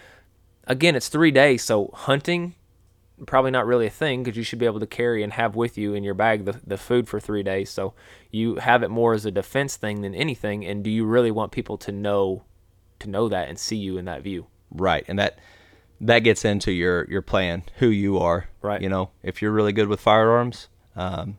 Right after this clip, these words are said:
Speaker 2: you may have one in your bag, one on your leg, one on your hip, and
Speaker 1: Yeah,
Speaker 2: then you have
Speaker 1: and
Speaker 2: your
Speaker 1: if you,
Speaker 2: A R that you can ditch. I
Speaker 1: if
Speaker 2: mean,
Speaker 1: you're not, please don't buy one just to put it in your bag just to, just to have one. If you want to buy one to keep in your bag, then,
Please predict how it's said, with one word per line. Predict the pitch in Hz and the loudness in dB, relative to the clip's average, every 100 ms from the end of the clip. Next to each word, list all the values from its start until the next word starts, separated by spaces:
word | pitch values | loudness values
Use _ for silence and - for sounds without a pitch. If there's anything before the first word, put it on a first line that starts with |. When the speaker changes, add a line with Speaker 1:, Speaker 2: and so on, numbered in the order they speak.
| - | -10
Speaker 2:
you | 95 | -6
may | 95 98 | -2 -2
have | 104 98 92 | 0 -2 -4
one | - 101 101 | -8 -2 0
in | 101 | 0
your | 95 | -2
bag, | 98 101 101 | 2 2 2
one | 98 101 | 0 0
on | 98 | 0
your | 98 | -2
leg, | 98 101 98 101 | -2 0 0 0
one | 104 | -2
on | 101 98 | -2 -4
your | |
hip, | 95 107 104 | 0 0 0
and | 104 | 0
Speaker 1:
Yeah, | 110 | 0
Speaker 2:
then | 110 | 0
you | 104 | 0
have | 110 | 0
Speaker 1:
and | 135 | 0
Speaker 2:
your | 104 | 0
Speaker 1:
if | 107 | 2
you, | |
Speaker 2:
A | |
R | 104 104 | 2 0
that | 87 | -2
you | 110 | -2
can | 104 95 | -2 2
ditch. | 127 110 - | 2 2 0
I | - | 0
Speaker 1:
if | |
Speaker 2:
mean, | 110 139 | 0 0
Speaker 1:
you're | 165 | -2
not, | 139 131 139 110 | 2 4 4 2
please | - 156 139 | -4 -4 -2
don't | 135 113 | 0 0
buy | 107 110 | 4 4
one | 113 117 113 | 4 -2 -4
just | 110 | -6
to | 117 | -8
put | 127 117 | -2 -2
it | |
in | 113 | -2
your | 110 | -4
bag | 104 104 | 0 -2
just | 107 - | -4 -10
to, | 107 - - | -16 -16 -6
just | 120 - | -6 -4
to | 104 | -2
have | 98 107 113 | 2 0 0
one. | 127 127 - _ _ - _ | -6 -8 -18 _ _ -20 _
If | 127 123 | -6 -2
you | 135 | 0
want | 120 120 135 - | 2 4 2 0
to | 156 | -2
buy | 135 123 | 2 4
one | 143 151 160 160 - - _ - _ _ _ - | 4 0 -2 -4 -12 -20 _ -20 _ _ _ -2
to | 147 | -2
keep | - 165 160 | 0 -2 0
in | 151 | 0
your | 147 | 0
bag, | 143 143 139 | 4 4 4
then, | 127 117 110 | 0 0 -2